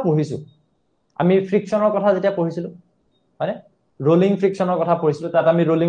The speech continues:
মশ্যনৰ কথা পঢ়িছিলো নহয়, সেইটোতো এটা ৰটেশ্যনেলতে আহি যায়। য়েছ, ঠিকে কৈছো। অ'কে, থেংক ইউ। সামৰো তেতিয়াহ'লে। কিবা ডাউটছ আছে যদি সুধিব পাৰা, মাইক্ৰফোন অন কৰিবলৈ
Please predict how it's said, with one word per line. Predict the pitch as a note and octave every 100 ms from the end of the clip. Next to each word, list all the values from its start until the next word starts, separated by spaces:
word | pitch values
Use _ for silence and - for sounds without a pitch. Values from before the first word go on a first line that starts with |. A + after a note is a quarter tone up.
| E3+
মশ্যনৰ | D3+ D#3+ D#3
কথা | D3+ D3
পঢ়িছিলো | C#3 C#3 C#3+ C3+
নহয়, | C3+ _ _ -
সেইটোতো | D3+ D#3
এটা | E3 E3 C#3
ৰটেশ্যনেলতে | D3+ D3+ D3 D3 C#3+
আহি | B2 A#2
যায়। | C3 - _ _ _ _ _
য়েছ, | - F#2 - - - _ _ _ _ _ _ _ _ D3
ঠিকে | C#3+ -
কৈছো। | - - _ _ _ _ _ - - - _ _ _ _ _ _ _ _ _ _
অ'কে, | E3+ E3 - C#3 -
থেংক | G3+ A3+ B3+
ইউ। | C4 B3+
সামৰো | G3+ G#3 A#3+ A#3+
তেতিয়াহ'লে। | A#3+ A#3+ A#3 A#3+ B3 - _ _ _ -
কিবা | G3 G3+
ডাউটছ | G3 A3+ A3+ G#3
আছে | G3+ A3+
যদি | A3 A3+ G3
সুধিব | G3+ G#3+ A3+
পাৰা, | A3 A3+ A3
মাইক্ৰফোন | G#3+ G#3+ G#3+ A3 G#3+
অন | G#3
কৰিবলৈ | G#3 G#3